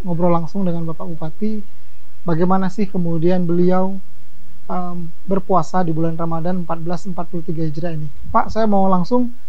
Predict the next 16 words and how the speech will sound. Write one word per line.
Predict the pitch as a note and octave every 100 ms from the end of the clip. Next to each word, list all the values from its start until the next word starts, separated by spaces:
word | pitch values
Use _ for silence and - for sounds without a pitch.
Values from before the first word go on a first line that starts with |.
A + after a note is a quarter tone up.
| - - -
di | G3+
bulan | G3+ G3+
Ramadan | G3 G3 G3 F#3 E3+ G#3+ A3 B3
empat | F#3+ F#3 E3+
belas | F#3 F3+
empat | G3 F3+ F3+
puluh | F3+ F3
tiga | F3 F3
Hijriah | F3 D#3 F3 F3
ini, | F3 A3 G#3+ - - - -
seperti | - - F#3 G3
apa | F3+ F#3+
sih | G3+ F#3
seorang | - F3 F3+ F3
bupati, | F3 - E3 - A3 A3
seorang, | G3 - F#3 F3 F3 F3+